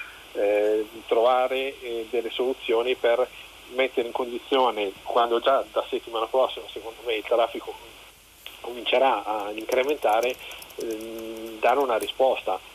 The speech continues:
Non si può aspettare, come è stato fatto in Lombardia in, in questo caso, il ventisei di aprile che esca un D P C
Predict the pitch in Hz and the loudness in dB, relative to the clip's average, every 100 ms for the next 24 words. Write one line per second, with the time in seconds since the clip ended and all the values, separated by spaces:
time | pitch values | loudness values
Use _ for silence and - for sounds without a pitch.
0 | - 110 - - 135 - - 135 120 110 | -8 -6 -2 2 2 0 0 2 2 -2
1 | 113 104 113 113 110 117 - 107 107 - | -10 -8 -8 -4 -2 -2 -2 -6 -8 -14
2 | 110 110 107 - 123 113 101 - - - | -10 -4 0 0 0 -2 -2 -8 -20 -16
3 | - 104 107 104 104 110 - 113 - - | -8 -8 -6 -4 -4 -4 0 2 2 2
4 | 113 104 123 123 120 113 120 117 120 - | 2 2 0 0 -2 -2 -4 -4 -8 0
5 | 131 123 110 110 - 123 110 104 95 117 | 0 2 0 -2 -2 -2 0 -2 -2 0
6 | 120 - 104 107 110 113 - | 0 -2 -6 -6 -8 -6 0